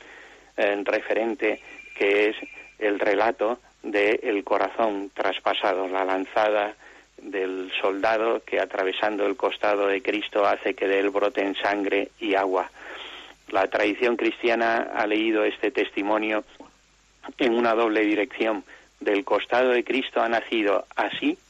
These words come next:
la Iglesia. De igual manera que de Adán dormido de su costado, <clears throat> el Señor, el Creador, formó a Eva,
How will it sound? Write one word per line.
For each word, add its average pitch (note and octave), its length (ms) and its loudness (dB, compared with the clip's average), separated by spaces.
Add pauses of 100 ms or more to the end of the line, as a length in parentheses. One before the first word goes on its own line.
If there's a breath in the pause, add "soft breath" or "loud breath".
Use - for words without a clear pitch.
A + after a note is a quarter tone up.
(160)
la G#2 160 2
Iglesia. G2 520 -2 (420 loud breath)
De G#2 80 0
igual A2+ 240 4
manera A2+ 440 2
que G#2+ 180 0
de G#2+ 340 0 (100)
Adán A#2 680 -2
dormido A2+ 640 2 (540 loud breath)
de A2+ 180 0
su - 160 -2
costado, A2+ 720 0 (580 soft breath)
<clears throat> - 320 -4
el A2+ 260 0
Señor, A2+ 460 0
el G#2+ 180 0
Creador, G#2+ 500 2
formó G#2+ 440 0
a G#2+ 100 2
Eva, A#2 280 0